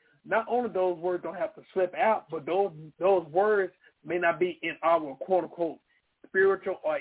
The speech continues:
emotional vocabulary. So that's why it's so important for us to monitor what we put in us. Like I said, what we watch, what we listen to,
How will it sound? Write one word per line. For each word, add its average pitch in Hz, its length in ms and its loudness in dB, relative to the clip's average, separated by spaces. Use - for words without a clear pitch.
emotional 143 920 -6
vocabulary. 156 960 -4
So 160 100 -10
that's 196 240 2
why 180 160 -2
it's 143 160 -12
so 202 360 4
important 185 680 -8
for 160 180 -8
us 147 200 -6
to 160 120 0
monitor 175 680 0
what 175 280 -2
we 170 220 -8
put 175 220 -2
in 185 300 -6
us. 113 220 -10
Like 135 120 -4
I 156 160 -8
said, 147 280 0
what 165 240 2
we 175 100 0
watch, 165 380 0
what 151 280 -6
we 165 160 -6
listen 170 500 -2
to, 131 160 -10